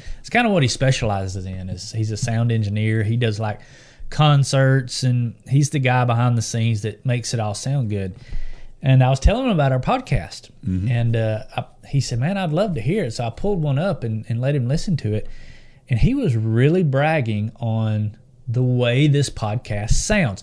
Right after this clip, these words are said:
Speaker 1: not necessarily on the two guys bantering back and forth,
Speaker 2: <laughs> Yeah.
Speaker 1: but the professionalism and the way this sounds, and, and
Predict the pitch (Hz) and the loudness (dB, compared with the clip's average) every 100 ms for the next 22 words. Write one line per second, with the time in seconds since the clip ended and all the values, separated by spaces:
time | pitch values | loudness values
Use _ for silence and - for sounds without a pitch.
0 | - - 135 180 185 180 - 147 160 151 | -12 0 2 2 2 0 2 0 2 4
1 | 143 135 127 110 - 131 131 120 117 107 | 4 4 2 2 4 4 4 2 2 2
2 | 120 113 110 107 104 - 104 - 233 175 | 2 2 0 0 -4 -6 -6 2 4 2
3 | - - 123 - - 160 170 170 - 170 | 0 0 0 0 0 2 4 2 2 0
4 | - 202 208 - 208 190 175 156 160 156 | 2 2 2 0 0 2 4 6 6 6
5 | 135 123 127 131 156 156 139 - - 131 | 6 4 4 4 4 4 2 0 0 2
6 | 135 131 123 123 117 113 117 120 110 | 4 4 2 2 0 0 2 2 2